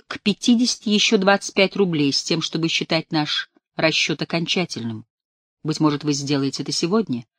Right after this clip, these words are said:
Я уезжаю в деревню, двадцать пять рублей для меня сейчас очень важны. Надеюсь, вы не откажете. Ваш Осип Мандельштам». Архив Аверьянова. Причины, из-за которых это издание расстроилось,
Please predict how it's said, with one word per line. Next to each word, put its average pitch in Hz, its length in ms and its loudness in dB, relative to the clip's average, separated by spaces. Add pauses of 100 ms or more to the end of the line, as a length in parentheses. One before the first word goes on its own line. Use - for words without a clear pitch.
(440)
Я 240 200 8
уезжаю 226 420 8
в 180 60 0
деревню, 185 420 8
двадцать 165 380 2
пять 151 240 -2
рублей 147 500 2 (500)
для 147 140 0
меня 147 220 6
сейчас - 440 -4
очень 208 280 2
важны. 127 460 -4 (360)
Надеюсь, 226 340 4
вы 214 100 6
не 208 80 4
откажете. - 720 -6 (480)
Ваш 156 640 2 (400)
Осип 156 440 0
Мандельштам». 151 760 -4 (880)
Архив - 440 -6
Аверьянова. 120 640 -6 (800)
Причины, 214 640 4
из-за 196 240 -2
которых 208 360 0
это 196 160 0
издание 180 400 0
расстроилось, 165 800 -6